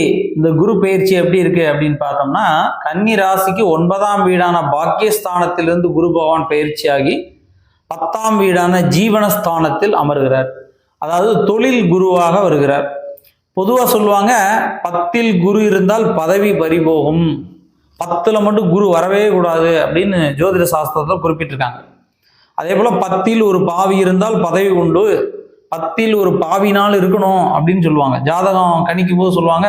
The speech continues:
"பத்துல ஏதாவது ஒரு பாவி இருக்காங்க" அப்படிம்பாங்க. ஏன்னா "பத்தில் ஒரு பாவி இருந்தால் பதவி உண்டு."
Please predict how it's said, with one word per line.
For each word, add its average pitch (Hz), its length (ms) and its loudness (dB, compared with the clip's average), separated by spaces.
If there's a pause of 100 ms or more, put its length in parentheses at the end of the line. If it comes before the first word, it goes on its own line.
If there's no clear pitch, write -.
(120)
"பத்துல 190 360 0
ஏதாவது 185 340 2
ஒரு 180 160 0
பாவி 180 280 0
இருக்காங்க" 160 400 0 (840)
அப்படிம்பாங்க. 147 380 -2
ஏன்னா 185 220 0
"பத்தில் 185 400 -2
ஒரு 190 220 2
பாவி 190 320 2
இருந்தால் 175 460 0
பதவி 196 320 0
உண்டு." 151 360 0